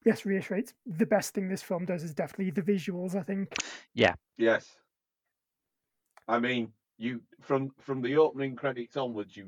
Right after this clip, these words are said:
Speaker 3: definitely know this is based on Watchmen.
Speaker 2: And though, though we must
Speaker 3: Cover.
Speaker 2: mention those opening credits, <laughs> mustn't we? Because they are, in many ways,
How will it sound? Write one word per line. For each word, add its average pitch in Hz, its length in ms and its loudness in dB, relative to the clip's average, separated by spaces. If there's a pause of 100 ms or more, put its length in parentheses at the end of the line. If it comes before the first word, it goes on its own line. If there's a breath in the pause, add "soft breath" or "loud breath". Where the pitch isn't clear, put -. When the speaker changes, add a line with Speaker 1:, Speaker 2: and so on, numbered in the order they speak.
(120)
Speaker 3:
definitely 127 540 -6
know 113 380 -4
this 104 200 -12
is 98 100 -14 (100)
based 107 320 -8
on 107 200 -8
Watchmen. 95 520 -12 (720 soft breath)
Speaker 2:
And 117 200 4
though, 202 280 4
though 208 160 2
we 160 260 -4
must 190 320 -4
Speaker 3:
Cover. 175 80 2
Speaker 2:
mention 170 380 6
those 98 260 -6
opening 104 340 -4
credits, - 640 6
<laughs> - 0 -
mustn't 139 340 -8
we? 95 140 -8
Because - 260 -8
they 139 220 12
are, 110 280 12
in 107 200 0
many 104 280 6
ways, 95 320 -2